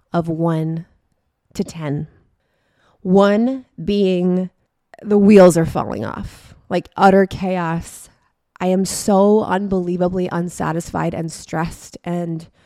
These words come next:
overwhelmed by this area. It is a one.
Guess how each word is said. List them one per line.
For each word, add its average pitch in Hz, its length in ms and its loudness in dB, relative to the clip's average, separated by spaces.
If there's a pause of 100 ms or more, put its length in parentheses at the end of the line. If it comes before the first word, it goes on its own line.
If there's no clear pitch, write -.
(1500)
overwhelmed 208 840 0
by 180 180 -2
this 185 260 -2
area. 185 480 -6
It 185 140 -2
is 175 120 0
a 170 60 2
one. 160 460 -4